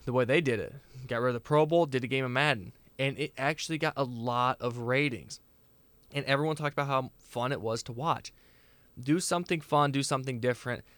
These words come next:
I don't think the All-Star Game is the best idea the N B A's had because, like you said, you have one player, he gets it. Now, you're talking about multiple other teams that are affected, especially with the little outbreak that they had the other night. We have,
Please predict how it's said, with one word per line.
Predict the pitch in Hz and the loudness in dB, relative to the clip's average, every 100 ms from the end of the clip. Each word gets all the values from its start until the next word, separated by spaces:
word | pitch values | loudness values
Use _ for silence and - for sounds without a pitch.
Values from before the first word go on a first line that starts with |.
| _ | _
I | - | -6
don't | 139 143 | -4 0
think | 143 | 0
the | 135 | 2
All-Star | 127 123 127 | 2 2 -2
Game | 117 120 120 - | -2 -2 -4 -4
is | 127 117 | -6 -4
the | 123 | 0
best | 123 123 127 | 0 0 0
idea | 117 123 | 0 -2
the | 113 | -2
N | 117 | -2
B | 113 | -2
A's | 110 107 | -2 -4
had | - 123 110 | 0 0 0
because, | - | -2
like | 135 - | -4 -4
you | |
said, | - 131 110 - - _ - _ | -2 -2 -4 -10 -20 _ -20 _
you | - 127 | -10 -4
have | 131 151 147 123 - | 4 6 6 4 -6
one | 113 131 143 | -2 0 0
player, | - 139 143 151 | 0 2 2 0
he | 135 127 | -2 -2
gets | 127 131 143 | -2 -2 -2
it. | |
Now, | 127 127 123 - - _ - | 0 0 0 -4 -20 _ -8
you're | 127 151 | -2 0
talking | 165 143 127 | 0 -2 -2
about | 120 117 | -2 -2
multiple | 127 139 165 170 - 160 151 | 0 4 6 4 2 2 4
other | 139 | 4
teams | 131 151 151 147 | 0 -4 -4 -4
that | 123 | -4
are | 120 | -2
affected, | 123 123 127 123 - - | -2 -4 -6 -14 -20 -20
especially | - - 202 - 226 | -10 -2 -2 -2 -6
with | 202 | -6
the | |
little | 185 180 | -4 -4
outbreak | - 165 165 156 | -2 -2 0 -2
that | 147 | -2
they | 160 151 | -4 -2
had | 131 180 117 - _ | -2 -2 -2 -6 _
the | 117 120 | -4 -2
other | 110 | -2
night. | 107 107 104 - - _ 120 | -4 -6 -8 -12 -20 _ -4
We | |
have, | 131 123 110 | 2 2 2